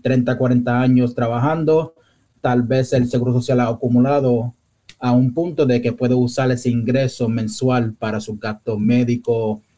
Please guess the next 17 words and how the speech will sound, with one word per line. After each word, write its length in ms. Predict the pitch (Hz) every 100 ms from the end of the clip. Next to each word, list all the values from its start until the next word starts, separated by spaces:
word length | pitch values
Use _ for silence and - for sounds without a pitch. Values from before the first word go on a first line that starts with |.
| _
estilo 380 | - 117 127 120
de 120 | 110
vida, 200 | 113 117
etcétera. 640 | 107 - 127 120 107 107 107 _ _ _ _ _ -
Um, 600 | 123 117 107 95 87 - _ _ _ _ -
hay, 100 | 143 147
hay 120 | 160
muchos 360 | 170 180 185
factores, 460 | - 131 - 143 131
pero 260 | 135 127 131
la, 200 | 131 147
la 220 | 143 139
gran, 360 | 123 139 151 165
el 160 | 143 131
gran 260 | 139 147
factor 420 | 143 151 - 156 156
es 320 | 160 -